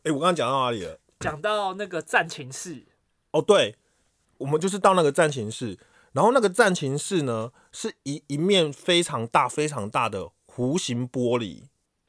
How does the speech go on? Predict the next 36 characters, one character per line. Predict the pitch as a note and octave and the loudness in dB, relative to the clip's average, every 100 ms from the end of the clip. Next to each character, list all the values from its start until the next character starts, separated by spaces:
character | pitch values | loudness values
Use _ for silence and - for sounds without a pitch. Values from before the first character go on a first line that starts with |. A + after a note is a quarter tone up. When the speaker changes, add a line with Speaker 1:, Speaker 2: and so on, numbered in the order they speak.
| _ _ _ _ _ - | _ _ _ _ _ -6
Speaker 1:
然 | A#2+ | -4
后 | E3+ | -2
是 | G3 - | -4 0
雾 | G#3+ C3+ | 0 2
白 | G#2 G#2 | 0 -2
色 | A#2+ C#3 F#2 | -2 -2 -2
的， | C#2+ - _ _ _ _ | -6 -16 _ _ _ _
然 | |
后 | C#3 | 0
我 | F#3 | 2
们 | D3 | 0
就 | |
坐 | E3+ F3 | 0 2
在 | E3 | 4
那 | D#3+ | 2
边 | D3+ C#3+ C#3+ | 0 -4 -4
等， | G2 D#2+ - _ _ _ - | -6 -6 -14 _ _ _ -2
然 | D3+ | 2
后 | F#3+ | 4
那 | F3+ | 4
个 | C#3+ - _ _ - | 0 -2 _ _ -12
太 | - G3+ | 2 2
空 | E3+ E3+ E3+ | 4 2 2
中 | D#3+ D#3+ | 2 0
心 | - C#3 C3+ - | -2 -4 -6 0
N | F#3+ G3+ G#3 | 2 2 0
S | C3 D3 - | -4 -6 -8
P | - D#3 | -4 -2
O， | - D3 C#3+ | 0 0 0
台 | - B2 | -2 -2
湾 | C3+ | -2
太 | D#3+ E3 | 0 0
空 | D3 C3+ | 0 -4
中 | C#3 | -6
心 | C3+ B2+ | -4 -4
的， | F#2+ | -6